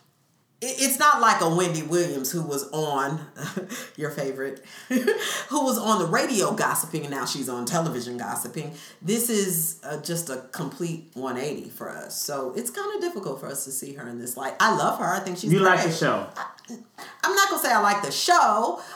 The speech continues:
Speaker 1: I like her.
Speaker 2: Show isn't
Speaker 1: And she has
Speaker 2: good.
Speaker 1: a great personality.
Speaker 2: Tamron, show's not good.
Speaker 1: It's not, but it's certain
Speaker 2: She
Speaker 1: people
Speaker 2: needs to
Speaker 1: who
Speaker 2: do
Speaker 1: are,
Speaker 2: something.
Speaker 1: are
Speaker 2: What
Speaker 1: built
Speaker 2: could
Speaker 1: for
Speaker 2: she do to
Speaker 1: this.
Speaker 2: fix the show?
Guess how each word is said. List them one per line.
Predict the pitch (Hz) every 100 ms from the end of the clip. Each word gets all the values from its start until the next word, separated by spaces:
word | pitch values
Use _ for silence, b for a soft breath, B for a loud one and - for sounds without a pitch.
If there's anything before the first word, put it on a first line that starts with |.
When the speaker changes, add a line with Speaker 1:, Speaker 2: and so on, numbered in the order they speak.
| B
Speaker 1:
I | 220 247
like | 226 208 180
her. | - 151 226 190 151 - - -
Speaker 2:
Show | - 160 156
isn't | 143 131
Speaker 1:
And | 123
she |
has | 196
Speaker 2:
good. | 165
Speaker 1:
a | 160
great | 139 120
personality. | 135 127 127 127 127 120 123
Speaker 2:
Tamron, | 165 160 156 143
show's | 165 151
not | 147 127 117
good. | 107 85
Speaker 1:
It's | 214 220
not, | 247 240 208
but | 240
it's | 226 226
certain | 302 285 254
Speaker 2:
She | 190 208
Speaker 1:
people | 208
Speaker 2:
needs | 240
to | 151
Speaker 1:
who |
Speaker 2:
do | 151
Speaker 1:
are, | 196
Speaker 2:
something. | 185 180 190
Speaker 1:
are | 175
Speaker 2:
What | 156
Speaker 1:
built | 254 277
Speaker 2:
could | 254
Speaker 1:
for | 165
Speaker 2:
she | 220 165
do | 185
to |
Speaker 1:
this. | 160 -
Speaker 2:
fix | 165 -
the | 131
show? | 131 107 -